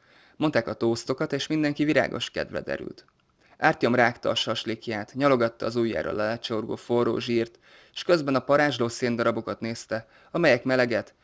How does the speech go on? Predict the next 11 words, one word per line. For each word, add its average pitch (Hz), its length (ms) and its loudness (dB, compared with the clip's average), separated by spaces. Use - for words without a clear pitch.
hihetetlen 120 520 2
otthonosságot 117 840 -4
és - 200 -4
nyugalmat 104 440 0
árasztottak. - 640 -8
"Te 127 100 8
húztad 143 380 6
ki 131 100 6
őket 127 240 10
a 131 60 4
csávából?" 113 680 4